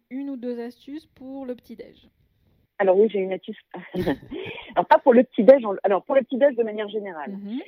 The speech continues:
Speaker 2: on va dire. Surtout, j'a-, tout le monde n'aime pas parler au petit déjeuner.
Speaker 1: Oui.
Speaker 2: Vous parlez tout de suite. Voilà. Et moi, j'aime pas être envahissante.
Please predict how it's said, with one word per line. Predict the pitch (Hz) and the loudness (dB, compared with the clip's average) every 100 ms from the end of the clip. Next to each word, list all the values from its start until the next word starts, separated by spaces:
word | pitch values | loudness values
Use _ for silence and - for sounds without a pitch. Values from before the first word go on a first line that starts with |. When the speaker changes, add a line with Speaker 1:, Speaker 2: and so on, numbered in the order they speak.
| _ | _
Speaker 2:
on | 147 | -4
va | 160 | -4
dire. | 156 202 262 285 - _ | -2 -4 -4 -8 -14 _
Surtout, | - 247 - 277 311 _ _ - | -4 -4 0 -4 -4 _ _ -4
j'a-, | 202 - - _ _ _ _ | -4 -4 -10 _ _ _ _
tout | 240 | 0
le | |
monde | 262 | 2
n'aime | 240 190 | 0 -2
pas | 202 | -6
parler | 196 175 175 208 - _ _ | -6 -4 -2 -4 -6 _ _
au | - | -6
petit | 185 190 190 | -4 -6 -4
déjeuner. | 165 170 165 233 - | -2 -2 -6 -8 -14
Speaker 1:
Oui. | 226 196 214 | -14 -14 -10
Speaker 2:
Vous | |
parlez | - - - | -4 0 -2
tout | - | -4
de | - | -14
suite. | - - - _ _ - _ _ | -16 -16 -20 _ _ -20 _ _
Voilà. | - 269 - - - 311 | -6 -6 -8 -16 -16 -12
Et | 240 - | -10 -4
moi, | 165 185 | 2 4
j'aime | 151 147 | 4 2
pas | 196 | 6
être | 175 - | 4 4
envahissante. | 151 139 - 170 226 - | -6 -6 -6 -6 -6 -8